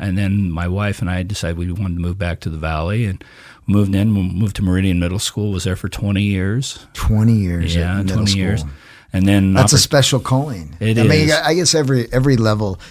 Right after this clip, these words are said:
Speaker 2: is a special calling in terms of level, whether it's elementary, high school, or middle school. But, but I, I think, you know, I, I taught for fifteen years at the high school level, but I know middle school is, they're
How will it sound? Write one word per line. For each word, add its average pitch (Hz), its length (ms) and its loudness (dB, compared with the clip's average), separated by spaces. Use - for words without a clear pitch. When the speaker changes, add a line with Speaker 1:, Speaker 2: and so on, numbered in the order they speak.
Speaker 2:
is 104 160 -2
a 107 80 -2
special 104 600 -4
calling 101 520 0
in 101 240 -4
terms 101 260 0
of 98 80 -2
level, 92 260 -2
whether 98 160 -2
it's - 120 -4
elementary, 95 540 -2
high 92 160 -2
school, - 200 -8
or 92 60 -4
middle 101 240 -2
school. 101 340 -6
But, 101 220 -4
but 110 160 2
I, 117 360 2
I - 20 4
think, 117 260 4
you 123 200 0
know, 104 260 2
I, 110 260 -2
I 113 100 4
taught 110 340 2
for - 180 -8
fifteen 95 440 -2
years 98 280 0
at 87 60 -8
the 80 80 -6
high 98 160 -2
school 95 220 -6
level, 92 260 -8
but 98 160 -8
I 98 80 -4
know 98 180 -2
middle 98 240 -4
school 110 340 -6
is, 101 200 -6
they're 95 240 -6